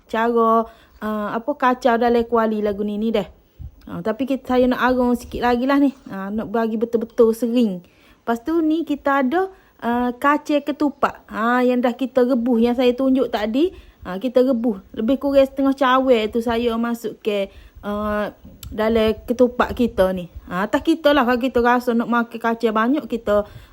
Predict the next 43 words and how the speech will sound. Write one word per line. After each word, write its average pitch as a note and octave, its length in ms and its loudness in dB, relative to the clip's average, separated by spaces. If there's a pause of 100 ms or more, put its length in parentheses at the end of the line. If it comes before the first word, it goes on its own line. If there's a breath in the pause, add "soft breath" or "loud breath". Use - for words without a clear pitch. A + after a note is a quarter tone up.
uh, G3 160 -2
letak A3 320 0
banyak. C#4 400 0
Tapi G#3+ 240 -4
kalau G#3 240 -4
terlalu A3+ 640 -2
banyak G#3+ 320 -2
sangat A#3 400 0
pun, E4 240 -2
ya A3+ 80 2
tidak G3 320 -4
sedap G#3 240 -6
juga. C4+ 320 0
Kalau A3 240 0
sikit A#3+ 400 -6
sangat A3+ 320 -4
pun D4+ 80 -6
tidak A3 320 -6
sedap G#3 240 -6
juga. C4 320 0 (460 loud breath)
Lepas C4 160 0
tu D#4+ 80 0
kita D4+ 400 -2
akan C#4+ 320 2 (320 loud breath)
gaul C4+ 480 6
ba-, B3 240 -2
dengan C#4 240 0
pulut C4+ 400 -2
kita B3+ 320 -2
ni. G#3 160 -6
Kacang A3+ 560 -2
ni E4 160 -2
bagi A#3+ 480 -4
dia B3+ 240 0
betul-betul A#3+ 800 2
sebati. A#3 720 -4
Ha, F#3+ 80 -8
biar A3+ 240 0
dia A#3+ 160 2
rata A#3 560 -2
dengan G#3+ 240 -6
pulut G#3+ 320 -6
kita. F3+ 400 -6